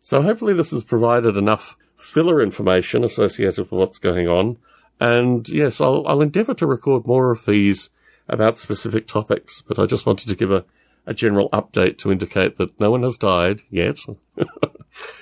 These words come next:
But, yeah, there's a lot of other stuff keeping me from recording these podcasts. But mainly, it's actually to do with, kind of psychologically with what the format of this podcast is.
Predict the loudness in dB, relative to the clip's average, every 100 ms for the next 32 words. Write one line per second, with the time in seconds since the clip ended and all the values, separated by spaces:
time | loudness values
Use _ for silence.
0 | -20 _ 2 2 2 -6 -6 -2 0 0
1 | 0 0 0 0 0 -2 -2 -2 -4 -14
2 | _ _ -2 2 2 2 2 2 0 2
3 | 0 0 0 -2 -2 -6 -4 -6 -6 -4
4 | -2 2 2 4 2 -2 _ _ -8 -2
5 | -2 0 0 2 2 0 0 -2 -4 -2
6 | -2 0 0 0 -2 -2 0 0 0 0
7 | 0 2 2 2 -2 -6 -4 -6 -2 -4
8 | -4 -2 0 0 -4